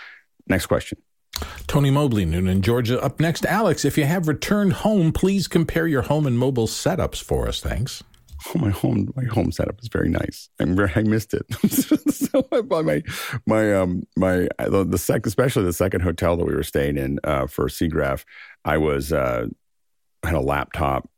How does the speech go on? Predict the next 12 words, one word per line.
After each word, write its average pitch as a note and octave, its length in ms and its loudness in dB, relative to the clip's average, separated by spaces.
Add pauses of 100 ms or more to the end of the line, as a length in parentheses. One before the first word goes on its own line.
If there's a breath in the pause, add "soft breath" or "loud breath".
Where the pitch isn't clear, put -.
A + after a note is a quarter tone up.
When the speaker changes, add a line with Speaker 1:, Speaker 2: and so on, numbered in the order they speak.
(100)
Speaker 1:
on D#2 140 0
a C2+ 40 -2
stand. C2 720 -4
It's - 160 -14
one D#2+ 320 2
little D#2 180 0
screen. C2+ 580 -2 (400 loud breath)
I've C#2 140 -2
got, C#2+ 300 0 (240)
I, E2 160 0 (160)
the E2 240 2
second, - 500 0